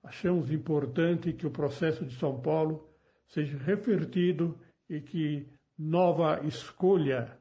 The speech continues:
nova inscrição de candidaturas seja feita. É aí o que tínhamos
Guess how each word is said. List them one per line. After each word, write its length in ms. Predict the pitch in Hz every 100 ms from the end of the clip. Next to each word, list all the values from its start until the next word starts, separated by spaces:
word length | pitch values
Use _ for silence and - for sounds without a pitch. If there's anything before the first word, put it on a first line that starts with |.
| _ 151
nova 380 | 160 175 170
inscrição 840 | 170 - - 160 127 - 180 185 151
de 120 | 139
candidaturas 920 | 156 156 147 139 - 160 165 156 - - _ _ -
seja 260 | 160 156 165
feita. 480 | - 143 127 127 - _ -
É 80 | 170
aí 220 | 180 190
o 60 | 180
que 140 | 180
tínhamos 680 | 123 - 175 175 165 147 -